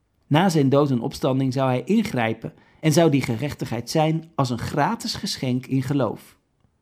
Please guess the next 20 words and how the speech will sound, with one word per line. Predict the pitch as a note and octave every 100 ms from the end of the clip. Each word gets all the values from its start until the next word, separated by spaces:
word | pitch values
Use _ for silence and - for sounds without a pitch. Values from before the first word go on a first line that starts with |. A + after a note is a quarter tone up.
| _ _ - - - -
Paulus | E3+ F3 E3+
vertelt | - C3+ D3 C#3+
ons | C3
in | A#2+
Romeinen | A#2 A#2+ C3 C3+ C3+ C3+ - -
dat | C#3 C3+
de | A#2+
wet | D#3 D#3+ - -
toorn | A#3+ G#3+ C3
brengt. | A#2 F#2+ - - _ _ _
Romeinen | _ B2 B2+ A#2 A2+
vier | G#2+ D3 G#2
vers | G#2+ A2
vijftien. | - C3+ C3 - - _ _ _ _ _ _ - - -
De | C3+
wet | F#3+ A#3+ - _
kan | D#3 D#3
vlees | C3 E3+ E3+ D3
niet | F3+ F#3+
rechtvaardigen. | C#3 - B2+ G2+ A2+ -